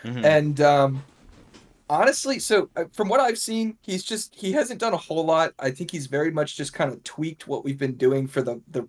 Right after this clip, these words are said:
Speaker 2: the rest of the season. Um, but, but you kind of see a change, and I don't know if this is more due to the, the players' mentality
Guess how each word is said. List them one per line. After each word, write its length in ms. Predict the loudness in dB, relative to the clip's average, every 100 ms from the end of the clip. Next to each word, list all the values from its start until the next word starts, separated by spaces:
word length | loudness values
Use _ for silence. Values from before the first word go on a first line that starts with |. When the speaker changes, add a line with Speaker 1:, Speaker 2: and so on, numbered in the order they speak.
| -8
Speaker 2:
the 100 | -6
rest 240 | -4 -6
of 60 | -8
the 80 | -8
season. 480 | -6 -4 -6 -6 -12 -20 -20 -20 _ 0
Um, 560 | 4 4 4 0 -4 -12 _ _ 2
but, 200 | 2 2 _
but 200 | 0 0 0 _ _ _ -10
you 160 | -8 -6
kind 320 | -2 0 0
of 60 | 0
see 260 | -4 0
a 80 | 0
change, 640 | 0 -6 -4 -4 -4 -8 -8
and 80 | -4
I 60 | 0
don't 140 | 2
know 140 | 2
if 80 | 2
this 200 | 0 -2
is 140 | -4 0
more 180 | 2
due 220 | 2 0 -2
to 80 |
the, 260 | -4 -6 -8
the 80 | -12
players' 400 | 0 4 4 4
mentality 680 | -4 4 4 4 0 -2